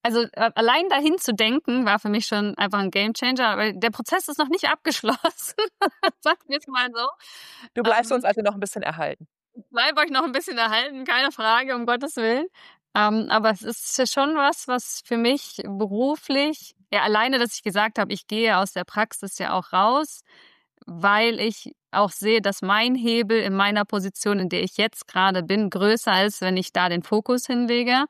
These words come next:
Speaker 1: war natürlich schon einfach so ein krass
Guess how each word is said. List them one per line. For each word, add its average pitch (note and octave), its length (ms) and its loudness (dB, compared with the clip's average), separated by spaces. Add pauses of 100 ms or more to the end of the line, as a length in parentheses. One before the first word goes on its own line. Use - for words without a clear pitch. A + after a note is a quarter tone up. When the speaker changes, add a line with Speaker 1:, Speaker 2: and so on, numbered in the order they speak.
(320)
Speaker 1:
war F#3+ 120 2
natürlich G#3+ 340 0
schon G#3+ 160 -2
einfach G3+ 240 0
so G#3 100 -4
ein G3+ 180 -2 (320)
krass - 800 -4